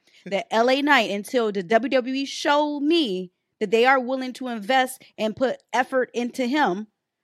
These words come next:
Speaker 2: I'm not gonna get my hopes up high on him. And that's a fact. Now, they're trying to figure something out right now,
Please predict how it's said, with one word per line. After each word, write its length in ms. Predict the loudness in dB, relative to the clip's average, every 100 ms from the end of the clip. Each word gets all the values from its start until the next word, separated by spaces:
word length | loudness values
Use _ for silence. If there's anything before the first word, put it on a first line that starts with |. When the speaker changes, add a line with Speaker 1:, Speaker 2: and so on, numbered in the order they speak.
| _ 2
Speaker 2:
I'm 200 | 2 2
not 120 | -2
gonna 140 | -4 -6
get 120 | -4
my 100 | -2
hopes 260 | -2 -2 -4
up 100 | -2
high 160 | -4
on 160 | -4 -8
him. 220 | -10 -12 _ _ _ -6
And 100 | -2
that's 160 | -2 -2
a 60 |
fact. 240 | -4 -4 -2
Now, 120 | 0
they're 140 | 0
trying 380 | 2 4 4 2
to 100 | -6
figure 260 | -6 -8 -6
something 300 | -6 -4 -4
out 160 | -2
right 160 | -4 -4
now, 280 | -4 -4